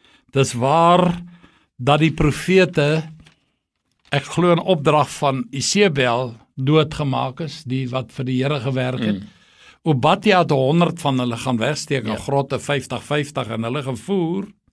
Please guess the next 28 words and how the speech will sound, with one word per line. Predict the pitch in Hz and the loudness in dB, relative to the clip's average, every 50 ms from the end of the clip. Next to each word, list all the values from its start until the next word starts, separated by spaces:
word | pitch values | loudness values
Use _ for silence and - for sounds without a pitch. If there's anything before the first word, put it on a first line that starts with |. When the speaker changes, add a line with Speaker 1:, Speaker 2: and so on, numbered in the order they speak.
| _ _ _ _ _ _ _ _ _ _ _ _ _ _ - | _ _ _ _ _ _ _ _ _ _ _ _ _ _ -6
Speaker 1:
Maar | 117 139 175 | -4 0 0
dis | 202 202 - - - - | 0 0 -2 -8 -2 0
alles | 220 247 262 269 262 - - | 2 4 4 4 2 0 -2
waar, | 143 120 120 123 120 120 120 147 170 196 220 214 - - _ _ _ _ _ _ _ _ _ _ _ _ _ _ _ _ _ _ _ _ _ _ _ - | -6 -4 -2 0 0 2 0 0 0 -2 -4 -6 -10 -14 _ _ _ _ _ _ _ _ _ _ _ _ _ _ _ _ _ _ _ _ _ _ _ -4
maar | 135 139 139 - - | -2 -2 -2 0 2
tog | 277 277 294 254 - - - - - - | 2 4 4 4 0 -4 -10 -14 -12 -2
is | - 196 180 180 | -2 -2 -2 0
daar | 196 185 190 185 - | -2 -2 -2 -2 0
ook | 208 214 214 214 208 - - - 143 143 _ _ - - | 0 0 0 0 -2 -10 -10 -10 -10 -10 _ _ -16 -14
s-, | - - - - - - _ | -12 -10 -10 -12 -14 -16 _
goeters | 120 - - - 220 214 214 208 196 180 175 - | -20 -18 -8 -2 -2 -2 0 0 -2 -2 -2 -4
wat | 147 151 147 135 - | -2 -2 -2 -2 -2
nie | 175 196 214 214 214 - - - - - - _ - | 0 4 4 4 4 0 -8 -18 -20 -20 -20 _ -10
heeltemal | 113 104 113 156 214 240 226 180 151 131 117 107 95 | -8 -2 2 4 6 6 6 6 4 2 0 -2 -2
waar | 90 85 - - - - | -6 -10 -10 -12 -16 -18
is | - - - _ | -20 -20 -20 _
nie. | _ _ _ _ _ _ _ _ _ _ _ _ _ _ _ _ _ - | _ _ _ _ _ _ _ _ _ _ _ _ _ _ _ _ _ -4
Hy | 127 147 | -4 -2
sê, | - 196 196 | 2 2 2
"Ek | 180 | 2
het | 190 175 175 | 2 2 2
alleen | 170 170 175 180 196 196 190 | 2 4 4 4 4 4 2
oorgebly." | 143 147 123 - - 120 107 85 - - - - | 0 -2 -2 -2 -4 -8 -10 -10 -12 -14 -14 -8
Jy | 139 151 | -6 -2
weet, | 175 185 180 - | -2 -2 -2 0
so | - 202 185 | 0 0 0
voel | - 220 214 202 | 2 0 0 2
dit. | 151 117 82 - | 2 0 -4 -4